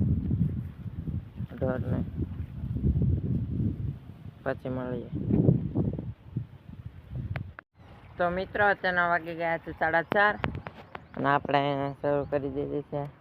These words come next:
મોટર. નારળિયું પાવાની છે. આણી પાણીનું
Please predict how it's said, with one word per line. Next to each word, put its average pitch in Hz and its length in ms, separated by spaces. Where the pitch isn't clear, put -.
મોટર. 151 420
નારળિયું 143 560
પાવાની 156 400
છે. 151 240
આણી 135 300
પાણીનું 127 500